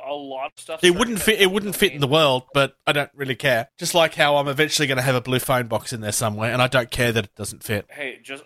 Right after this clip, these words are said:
Speaker 1: I know a guy, he did the, uh, hell
Speaker 2: Well, that's true. Yep.
Speaker 1: doesn't fit, so,
Speaker 2: Yeah.
Speaker 1: oh. <laughs>
Speaker 2: Um, I,
Speaker 1: Um,
Speaker 2: I have not been streaming this week. I took this week off streaming because I, I kind of,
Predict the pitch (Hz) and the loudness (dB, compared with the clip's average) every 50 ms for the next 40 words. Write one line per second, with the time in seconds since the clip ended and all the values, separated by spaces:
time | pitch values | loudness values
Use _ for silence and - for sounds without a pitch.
0 | _ - - 117 123 127 - - 135 135 131 123 120 127 127 127 127 127 123 131 | _ -20 -16 -14 -12 -12 -12 -14 -16 -16 -12 -10 -10 -10 -10 -12 -14 -18 -16 -16
1 | 131 131 - 123 120 120 113 107 - 123 123 131 - _ - 269 359 392 370 294 | -16 _ -18 -16 -14 -14 -14 -12 -10 -10 -10 -12 -10 _ 2 4 4 6 6 4
2 | 269 - - - 311 302 277 285 - - 220 214 233 - _ _ _ - 120 120 | 2 0 2 2 4 4 2 2 -2 0 0 0 0 0 _ _ _ -14 -14 -14
3 | - 127 120 107 _ _ - 151 - - - 123 117 113 - 120 107 95 - 120 | -14 -14 -18 _ _ _ -18 -16 -16 -14 -12 -10 -10 -10 -10 -10 -8 -8 -6 -6
4 | 123 117 - - _ _ _ - - 202 196 - 202 - - - 160 _ _ _ | -8 -8 -10 -14 _ _ _ -14 -12 -12 -10 -10 -12 -12 -12 -14 -20 _ _ _
5 | _ - 214 240 254 262 269 269 294 302 - 185 214 233 254 254 240 - - - | _ 0 2 4 4 2 0 -4 -10 -8 -2 2 6 6 6 6 4 0 -4 -12
6 | - - - - 202 233 240 220 220 208 160 156 156 160 175 202 - - _ - | -14 -12 -4 2 4 4 4 6 4 2 0 0 0 2 2 2 0 -2 _ 2
7 | 190 190 196 180 175 170 - - - - 175 180 185 202 208 208 202 208 196 - | 2 2 2 2 0 2 2 2 2 2 2 2 2 2 2 2 2 0 0 2
8 | - 220 233 202 180 170 - 202 202 - - 160 - - 170 151 - 147 151 151 | 0 0 2 2 0 0 0 -2 -6 -4 -4 -4 -2 -2 -2 -2 0 0 0 0
9 | - - - 175 170 165 170 175 170 160 - 143 135 147 143 - - 131 131 - | 0 -2 0 0 0 2 0 0 -2 -4 -8 -6 -2 -2 -2 0 0 -4 -2 -2
10 | - 147 143 143 139 131 - - - | 0 0 2 2 0 -2 -4 -12 -20